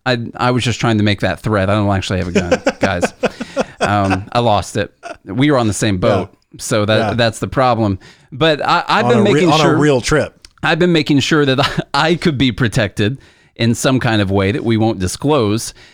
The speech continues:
Speaker 1: And that's not something I would normally do. And that's really because of what's going on around the country. I keep telling, you know, anytime my wife and I go somewhere, I will put a protective device in her purse.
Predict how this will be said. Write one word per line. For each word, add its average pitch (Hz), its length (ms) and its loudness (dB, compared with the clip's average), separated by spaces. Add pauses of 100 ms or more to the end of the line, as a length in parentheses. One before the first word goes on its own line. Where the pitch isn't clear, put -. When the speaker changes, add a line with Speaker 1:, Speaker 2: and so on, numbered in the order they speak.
(180)
Speaker 1:
And 160 160 2
that's 202 140 0
not 196 180 0
something 165 280 2
I 151 80 4
would 143 100 2
normally 135 260 2
do. 135 220 2
And 104 120 2
that's 131 220 -2
really 147 240 2
because 131 300 0
of 120 80 0
what's 123 220 -2
going 120 220 0
on 113 160 2
around 110 220 2
the 101 60 -4
country. 113 380 0
I 98 100 0
keep - 360 -6
telling, 120 360 -2
you 113 160 0
know, 117 160 2
anytime 120 400 0
my 110 100 2
wife 110 240 2
and 104 80 0
I 101 80 0
go 131 160 0
somewhere, 139 420 0 (420)
I 120 140 2
will 117 140 2
put 127 200 0
a 117 120 2
protective 120 540 -2
device 107 440 -2
in 107 100 0
her 98 140 0
purse. - 440 -2